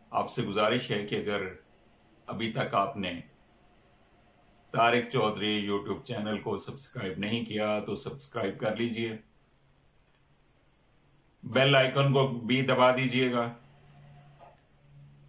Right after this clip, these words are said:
ताकि हर नई आने वाली वीडियो बर वक्त आप तक पहुंच पाए। उसे पूरा देखिएगा, शेयर भी कीजिएगा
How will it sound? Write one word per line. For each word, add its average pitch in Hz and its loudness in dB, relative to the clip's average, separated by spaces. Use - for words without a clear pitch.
ताकि 127 4
हर 135 6
नई 117 4
आने 107 2
वाली 104 -2
वीडियो 101 -4
बर 101 -2
वक्त 110 -4
आप 98 -4
तक - -6
पहुंच 104 -8
पाए। 101 -2
उसे - -12
पूरा 120 0
देखिएगा, 123 4
शेयर 123 2
भी 131 0
कीजिएगा 120 2